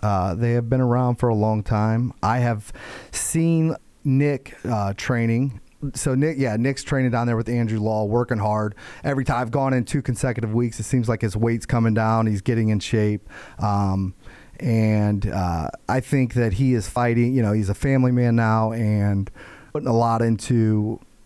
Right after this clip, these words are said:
making one last, one last ru-, uh, r-, run at it. And then you got Luke, uh, fighting with Apex. You know, Brian and all those guys will, will get him ready. We, we made the fight solely on the, on the fact that we, we'd like to have a one twenty-five title, you know, holder. So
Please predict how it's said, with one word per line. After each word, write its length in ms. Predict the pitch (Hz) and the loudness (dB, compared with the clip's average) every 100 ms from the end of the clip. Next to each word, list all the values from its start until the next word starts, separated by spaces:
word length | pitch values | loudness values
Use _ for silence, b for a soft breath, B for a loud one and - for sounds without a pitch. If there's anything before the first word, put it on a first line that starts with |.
| - - - | -20 -12 0
making 500 | 131 135 131 127 123 | 2 2 2 0 2
one 200 | 123 117 | 2 2
last, 420 | 113 110 104 - B B | 2 0 -2 -6 B B
one 180 | - 143 | 0 2
last 300 | 127 120 - | 2 0 0
ru-, 100 | 117 | 2
uh, 120 | 110 - | 2 -2
r-, 420 | 117 - 120 123 | -8 -6 -2 -2
run 320 | 131 123 123 107 | 0 2 2 2
at 140 | 104 | 2
it. 120 | 113 - B B - | -2 -6 B B -4
And 160 | 120 110 | 0 2
then 100 | 113 | 2
you 100 | 110 | 2
got 180 | 104 | 0
Luke, 400 | 110 127 127 123 - | 0 2 2 -2 -4
uh, 300 | 104 98 98 | -2 0 -2
fighting 400 | - 113 117 107 | -4 -4 -2 0
with 140 | 104 | 0
Apex. 680 | 117 117 113 113 123 - - B B - | 0 0 0 -2 -4 -12 -18 B B -2
You 120 | 120 | 0
know, 140 | 110 | 2
Brian 480 | 95 104 107 110 110 | 0 2 2 2 2
and 100 | 107 | 2
all 140 | 104 104 | 2 2
those 220 | 107 95 | 0 0
guys 360 | 104 101 104 | 0 0 0
will, 240 | 101 101 92 | 0 -2 -2
will 200 | 110 95 | -2 -2
get 180 | 110 107 | 0 0
him 220 | 107 98 | 0 0
ready. 400 | 98 101 107 - | 0 0 -2 -4
We, 460 | 113 131 123 120 127 | -2 0 2 2 0
we 200 | 127 117 | 0 2
made 200 | 127 131 | 2 0
the 80 | 123 | -2
fight 400 | - 113 113 - _ - _ _ | 0 0 -2 -6 _ -20 _ _
solely 400 | - - 143 143 | -8 -4 0 2
on 140 | 117 110 | 2 0
the, 120 | 110 | 0
on 140 | 110 | 0
the 60 | 107 | 0
fact 280 | - 113 107 | 0 -2 -2
that 80 | 110 | -2
we, 120 | 113 | 0
we'd 300 | 117 127 113 | 0 -2 0
like 240 | 113 127 | 0 0
to 100 | 131 | -2
have 240 | 107 123 127 | 0 0 0
a 60 | |
one 240 | 104 110 110 | 0 -2 -2
twenty-five 520 | - 110 101 104 104 | -2 -2 0 -2 0
title, 480 | 113 120 123 92 92 | 0 0 -2 -4 -6
you 100 | 131 | -4
know, 160 | 107 92 | -2 0
holder. 400 | 90 98 98 127 | 0 -2 -2 -4
So 480 | - - 107 98 | -6 -2 0 0